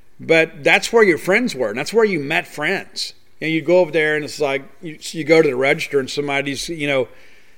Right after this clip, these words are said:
you know, they got the Ozzy album, and you're like, "Hey, dude, I got that last week. It's absolutely killer." And it's like, "Oh, yeah, what are you getting?" "Oh, I'm getting this." Or,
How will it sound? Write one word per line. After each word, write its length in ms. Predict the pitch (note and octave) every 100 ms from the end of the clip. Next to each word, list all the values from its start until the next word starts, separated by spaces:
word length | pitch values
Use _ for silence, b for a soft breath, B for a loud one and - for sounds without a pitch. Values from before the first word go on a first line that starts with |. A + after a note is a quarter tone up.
| b
you 80 | C#3+
know, 20 |
they 100 | C#3+
got 200 | C#3+ D3
the 60 | C#3
Ozzy 420 | B2+ D3+ C#3 C#3
album, 280 | B2 A#2+ B2
and 80 | B2
you're 120 | B2
like, 140 | A#2+
"Hey, 180 | C3+ C#3+
dude, 200 | B2 B2+
I 80 | A#2
got 180 | B2 C#3
that 140 | B2
last 280 | A#2+ A2+ -
week. 200 | C3 A2+
It's 160 | G#2
absolutely 400 | B2 A#2 C3 A2+
killer." 340 | G#2+ D#3 D#3 A2
And 80 | A#2
it's 100 | C3
like, 100 | C3+
"Oh, 100 | D3
yeah, 180 | E3 D3+
what 200 | C3+ D3+
are 40 |
you 100 | E3+
getting?" 340 | - A#2 A2+ A#2+
"Oh, 220 | C3+ C#3+
I'm 160 | D3
getting 260 | D3+ F3+ C3+
this." 320 | G3 C#3 -
Or, 220 | C3 C3